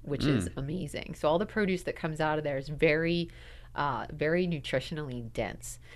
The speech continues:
Speaker 1: you know, not like ours where even, even if you do go to, like, farmers markets and stuff like that,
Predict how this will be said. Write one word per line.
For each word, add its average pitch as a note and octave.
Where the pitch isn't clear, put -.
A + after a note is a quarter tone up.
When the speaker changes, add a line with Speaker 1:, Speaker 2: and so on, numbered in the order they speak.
Speaker 1:
you D#3
know, D3
not D3+
like D3+
ours E3
where D3
even, D#3+
even G#3+
if C#4
you A#3
do G3
go E3
to, E3
like, C3+
farmers F3+
markets D#3+
and D#3
stuff D#3
like D3+
that, D3+